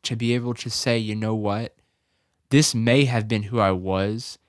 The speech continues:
but I'm not going to let it dictate who I am. This may have been something that happened to me. This may be a mentality I adopted out of defense, but I'm not going to allow it to dictate my life moving forward." And so our question to you this week is simply this.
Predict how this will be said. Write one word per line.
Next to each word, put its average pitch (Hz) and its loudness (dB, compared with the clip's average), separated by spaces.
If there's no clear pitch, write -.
but 123 2
I'm 113 4
not 120 4
going 113 0
to - -12
let 101 -2
it 95 -6
dictate - -8
who 98 -8
I 87 -2
am. 92 -10
This 110 -4
may 135 4
have 160 2
been 139 0
something 131 -2
that 110 -6
happened 98 -6
to 113 -2
me. 135 -4
This 135 4
may 123 2
be 147 2
a 110 0
mentality 113 0
I 98 2
adopted 101 0
out 101 0
of 90 -6
defense, - -6
but 120 4
I'm 113 4
not 131 2
going 127 4
to 123 -4
allow 107 0
it - -4
to 113 -10
dictate 98 -8
my 92 -8
life 87 -10
moving 92 -10
forward." 92 -2
And 92 -6
so 131 2
our 151 6
question 190 4
to 180 0
you 147 4
this 117 -2
week 110 -2
is 101 -6
simply 107 -4
this. - -8